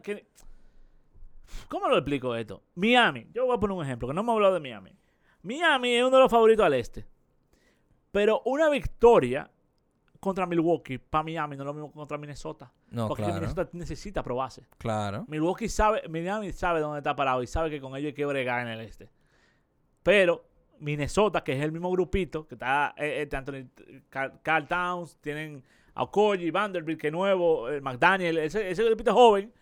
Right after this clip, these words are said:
Speaker 2: Ujú.
Speaker 1: necesita ese tipo de victoria. Donde tú dices, "Mira, le ganamos al campeón, le metimos la mano al campeón, dominamos al campeón.
Speaker 2: Claro.
Speaker 1: Podemos hacer esta vaina". Que, que le pasaba a Finney. Booker estaba nada de irse de Finney.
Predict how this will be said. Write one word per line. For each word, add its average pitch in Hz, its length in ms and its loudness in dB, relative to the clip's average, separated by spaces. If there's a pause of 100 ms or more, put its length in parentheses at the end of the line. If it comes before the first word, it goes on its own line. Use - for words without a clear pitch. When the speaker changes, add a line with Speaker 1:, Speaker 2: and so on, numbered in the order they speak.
(140)
Speaker 2:
Ujú. 139 340 -8 (200)
Speaker 1:
necesita 214 500 -4
ese 294 120 -6
tipo 285 180 -6
de 302 80 -4
victoria. 262 580 0 (240)
Donde 185 160 -2
tú 220 80 -12
dices, 254 160 -6
"Mira, 285 240 0
le 233 100 0
ganamos 240 280 -2
al 277 80 -2
campeón, 262 440 0
le 240 80 0
metimos 240 300 -4
la 262 80 6
mano 269 180 0
al 262 60 -2
campeón, 247 340 0
dominamos 233 540 2
al 226 80 -4
campeón. 220 540 0 (100)
Speaker 2:
Claro. 170 280 6
Speaker 1:
Podemos 285 280 6
hacer 277 100 -2
esta 254 140 2
vaina". 254 440 0 (420)
Que, 208 320 0
que 147 380 2
le 165 180 2
pasaba 131 320 0
a 160 60 4
Finney. 262 300 0
Booker 156 220 -4
estaba 208 240 6
nada 262 300 8
de 247 80 8
irse 254 200 4
de 233 80 6
Finney. 233 280 -2